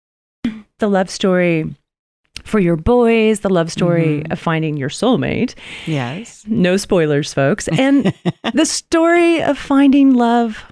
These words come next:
Speaker 1: for yourself. I mean, I really
Speaker 2: Mm.
Speaker 1: saw it as a love story to you, you know,
Speaker 2: Mm-hmm.
Speaker 1: overcoming everything to fight for what you know you must do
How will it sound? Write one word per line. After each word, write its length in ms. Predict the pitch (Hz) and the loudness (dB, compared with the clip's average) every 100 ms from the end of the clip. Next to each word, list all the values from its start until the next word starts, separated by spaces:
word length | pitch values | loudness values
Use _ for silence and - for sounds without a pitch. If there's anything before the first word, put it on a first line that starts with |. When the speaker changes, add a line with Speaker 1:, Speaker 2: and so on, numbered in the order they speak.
| - - _ - | -20 -20 _ -10
Speaker 1:
for 200 | - 202 | -2 0
yourself. 840 | 180 180 - 185 170 - - - | 0 -4 -4 -2 -2 -4 -8 -2
I 40 | 196 | 2
mean, 160 | 196 | 2
I 60 | 190 | 2
really 400 | 190 214 226 208 | 2 2 4 2
Speaker 2:
Mm. 60 | |
Speaker 1:
saw 320 | 165 165 185 185 | -2 -2 0 0
it 60 | |
as 120 | 180 | -2
a 60 | 180 | -4
love 240 | 175 165 | -4 -6
story 420 | - 170 170 170 165 | -6 -6 -4 -4 -6
to 160 | - | -8
you, 600 | 160 175 202 156 57 - - - | -2 2 2 0 -4 -8 -12 -6
you 80 | 180 170 | -2 0
know, 80 | 165 | 2
Speaker 2:
Mm-hmm. 80 | 175 | 2
Speaker 1:
overcoming 560 | 190 208 214 190 175 - _ | 2 0 0 -2 -2 -10 _
everything 580 | 220 254 277 247 190 165 | -2 2 2 2 0 0
to 120 | 202 | -2
fight 420 | - 185 180 160 - - | -4 -2 0 -2 -10 -10
for 200 | - 185 | -2 0
what 160 | 175 175 | 0 -2
you 140 | 165 | -2
know 400 | 170 175 180 175 | 2 4 4 4
you 140 | 190 185 | 4 2
must 260 | 175 - | 0 -6
do 400 | 165 147 151 196 | -6 -4 -4 -6